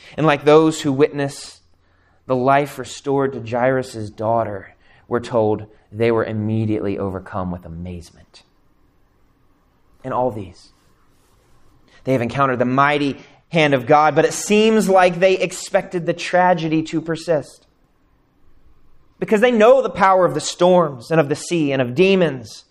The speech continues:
They know the power of sickness and of death. And so they're used to it. So are we.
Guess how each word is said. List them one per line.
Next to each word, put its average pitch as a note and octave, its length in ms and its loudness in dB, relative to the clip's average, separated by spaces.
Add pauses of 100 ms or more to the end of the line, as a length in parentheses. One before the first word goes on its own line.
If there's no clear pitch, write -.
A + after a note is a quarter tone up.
(200)
They G3 80 2
know A3 220 6
the A#3+ 80 4
power G#3 340 4
of D#3+ 140 2
sickness G#3+ 640 -2 (200)
and F3 120 2
of C#3+ 120 -2
death. - 520 0 (1700)
And G#2+ 100 -20
so C3+ 100 -10
they're G#2+ 120 -8
used B2+ 340 -6
to G2+ 140 -20
it. - 100 -20 (460)
So - 280 -6
are C#3 100 -2
we. A2 340 -12